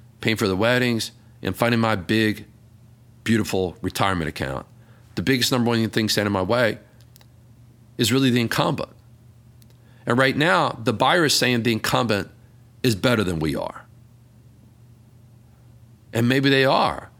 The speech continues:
So then I've got to be a better student. I've got to double down, buckle down. I've got to understand my value of my services. I gotta be better at making cold calls,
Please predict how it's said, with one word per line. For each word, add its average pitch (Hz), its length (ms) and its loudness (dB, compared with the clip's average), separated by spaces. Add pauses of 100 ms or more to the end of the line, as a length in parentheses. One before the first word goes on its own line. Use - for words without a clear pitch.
(320)
So 127 100 0
then 123 380 2 (440)
I've 147 220 2
got 127 220 -2
to 113 60 -2
be 107 180 0
a 101 40 0
better 92 300 -2
student. - 580 0 (560)
I've 120 200 0
got 113 220 -2
to 101 60 0
double 104 340 0
down, 82 320 -4
buckle 110 280 -2
down. 69 320 -6
I've 110 140 0
got 117 180 -2
to 107 60 0
understand 98 420 -2
my 90 140 -2
value 92 340 -2
of 85 60 -2
my 80 120 -4
services. - 640 -4 (300)
I 113 100 0
gotta 117 180 0
be 104 120 0
better 101 280 0
at 87 120 -4
making 90 320 -4
cold 110 260 -2
calls, 71 360 -4